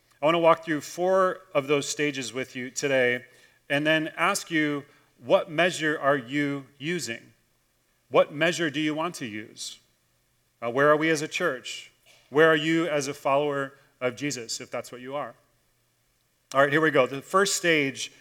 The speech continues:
is the give nothing stage. At this stage, someone is simply not giving anything, anywhere. Um,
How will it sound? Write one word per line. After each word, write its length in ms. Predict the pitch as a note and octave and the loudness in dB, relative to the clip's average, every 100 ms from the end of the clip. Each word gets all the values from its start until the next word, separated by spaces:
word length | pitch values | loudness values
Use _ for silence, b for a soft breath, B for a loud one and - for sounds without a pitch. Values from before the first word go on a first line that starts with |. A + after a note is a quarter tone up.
| b b | b b
is 320 | D3 D3 C3+ | -2 -2 -2
the 100 | D3+ | -4
give 360 | B2 A#2+ E3 C3 | -4 -2 -4 -2
nothing 440 | C#3 C#3 C3 A#2 | -2 -2 -4 -10
stage. 580 | G2+ - A2+ - - - _ _ _ b b b b b | -6 -6 -8 -14 -18 -20 _ _ _ b b b b b
At 160 | D3 D3 | 2 6
this 160 | A3 | 6
stage, 580 | - F3+ E3+ D3+ - - D#3 | 6 6 4 2 -4 -6 -4
someone 280 | - F3 F3+ | 0 2 2
is 80 | E3 | 0
simply 280 | F3 E3+ D#3 | -2 -2 -2
not 300 | C3+ C#3+ - | -2 -4 -4
giving 440 | C3 C3+ B2+ B2 - | -6 -4 -12 -12 -8
anything, 460 | D3 D3 G2+ G#2+ _ - | -6 -6 -12 -20 _ -10
anywhere. 400 | B2+ A#2 G#2 A#2 _ _ b b b b | -8 -6 -10 -14 _ _ b b b b
Um, 480 | A#2+ A#2+ A#2+ A#2 A#2+ | -4 -4 -4 -8 -16